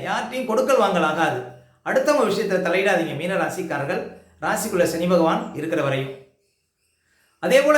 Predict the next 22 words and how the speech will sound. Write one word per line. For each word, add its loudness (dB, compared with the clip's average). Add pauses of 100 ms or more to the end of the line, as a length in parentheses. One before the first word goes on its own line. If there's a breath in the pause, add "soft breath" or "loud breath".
(100)
விஷச்சுரங்கள்லாம் 0
வரும், -2 (140)
இந்த -6
டைபாய்டு, 0 (120)
டெங்கு, 2
இது 2
மாதிரி -4
விஷச்சுரங்கள்லாம் -2
வரும். -2 (840)
அதனால 2 (640)
ஆரோக்கியத்துல 0
கவனம் 0
செலுத்துங்க -4
மீன 0
ராசிக்காரர்கள். -4 (960)
இன்னும் -2
சொல்ல 4
போனா 2 (140)
ராசிக்குள்ள -2 (100)
சனி -2
இருக்கும்போது -2 (460)
ஆளே 4